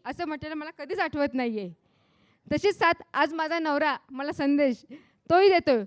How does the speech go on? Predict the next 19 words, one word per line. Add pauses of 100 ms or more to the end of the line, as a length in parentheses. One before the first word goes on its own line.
(120)
लग्नानंतरही
कथ्थकचं
शिक्षण
पूर्ण
करून
दिले,
प्रॅक्टिससाठी
वेळ
दिला, (360)
मुलांना
सांभाळलं
पण. (400)
माझ्यापेक्षा
जास्त
सांभाळ
माझ्या
नवऱ्याने
सांभाळ
असेल.